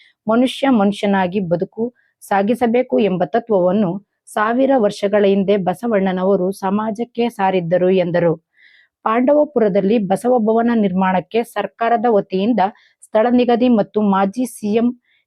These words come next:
ಕೇಂದ್ರದ ಸಚಿವರ ಎಚ್ ಡಿ ಕುಮಾರಸ್ವಾಮಿ ಅವರ ಜೊತೆ ಚರ್ಚಿಸಿ ಅನುದಾನ ಕೊಡಿಸುವುದಾಗಿ ಭರವಸೆ ನೀಡಿದರು. ಅದ್ದೂರಿ ಬಸವ ಜಯಂತಿ ಕಾರ್ಯಕ್ರಮ ಪಟ್ಟಣದಲ್ಲಿ ಅಖಿಲ ಭಾರತ ವೀರಶೈವ ಲಿಂಗಾಯತ ಮಹಾಸಭಾ ಪಾಂಡವಪುರ ತಾಲೂಕು ಘಟಕದ ವತಿಯಿಂದ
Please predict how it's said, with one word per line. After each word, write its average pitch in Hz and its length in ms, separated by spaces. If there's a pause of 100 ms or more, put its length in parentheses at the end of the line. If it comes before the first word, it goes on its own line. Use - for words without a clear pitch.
(140)
ಕೇಂದ್ರದ 233 460
ಸಚಿವರ 202 580 (540)
ಎಚ್ 208 220
ಡಿ 254 140
ಕುಮಾರಸ್ವಾಮಿ 208 680
ಅವರ 190 240
ಜೊತೆ 202 300
ಚರ್ಚಿಸಿ 196 500 (260)
ಅನುದಾನ 233 440
ಕೊಡಿಸುವುದಾಗಿ 190 680
ಭರವಸೆ 185 460
ನೀಡಿದರು. 170 480 (640)
ಅದ್ದೂರಿ 262 480
ಬಸವ 220 320
ಜಯಂತಿ 214 420
ಕಾರ್ಯಕ್ರಮ 196 520
ಪಟ್ಟಣದಲ್ಲಿ 180 720 (200)
ಅಖಿಲ 202 280
ಭಾರತ 233 460
ವೀರಶೈವ 202 580 (500)
ಲಿಂಗಾಯತ 233 680
ಮಹಾಸಭಾ 214 600
ಪಾಂಡವಪುರ 208 600
ತಾಲೂಕು 190 480
ಘಟಕದ 180 420
ವತಿಯಿಂದ 185 480